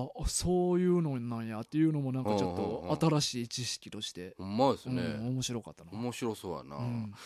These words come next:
Speaker 2: いやー、見たいなー。
Speaker 1: うん。
Speaker 2: 最初のやつとかやったらもう年代的に、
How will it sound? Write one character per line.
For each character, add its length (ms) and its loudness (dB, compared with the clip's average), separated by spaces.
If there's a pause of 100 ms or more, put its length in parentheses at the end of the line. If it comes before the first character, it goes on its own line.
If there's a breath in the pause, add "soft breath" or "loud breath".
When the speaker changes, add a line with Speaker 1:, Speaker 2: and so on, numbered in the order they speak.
(120 loud breath)
Speaker 2:
い 100 -4
や 360 6
ー、 20 4
見 140 6
た 180 12
い 100 8
な 840 8
ー。 0 -
Speaker 1:
う 20 4
ん。 40 0
Speaker 2:
最 220 2
初 140 -2
の 100 2
や 80 4
つ 80 -6
と 80 0
か 60 6
や 60 4
っ 20 -6
た 120 2
ら 100 4
も 180 2
う 40 0
年 260 0
代 180 4
的 200 -4
に、 400 0